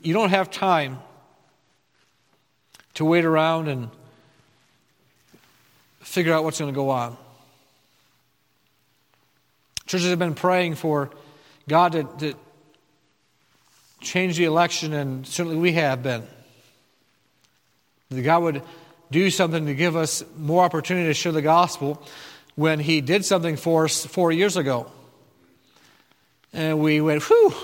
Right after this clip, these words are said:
boy, that was a close one. I can sit back and sip my lemonade for four years."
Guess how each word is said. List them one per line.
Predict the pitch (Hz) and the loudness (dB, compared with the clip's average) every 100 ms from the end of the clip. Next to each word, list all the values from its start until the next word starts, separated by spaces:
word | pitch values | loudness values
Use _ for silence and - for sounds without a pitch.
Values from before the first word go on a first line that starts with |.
| - | -2
boy, | 190 165 | 4 4
that | 180 | 6
was | 220 | 4
a | 160 | 2
close | 147 175 151 | 2 2 2
one. | 160 160 190 - - - - _ _ - | 0 0 0 -8 -20 -20 -20 _ _ -8
I | 170 | -6
can | |
sit | 127 185 147 | -2 -4 0
back | 175 | 0
and | 143 | 0
sip | - 185 | -4 -2
my | 147 | -2
lemonade | 160 196 160 135 | -2 -2 -4 -6
for | 120 | -8
four | - 135 | -6 -4
years." | 123 120 113 - - | -4 -6 -6 -8 -8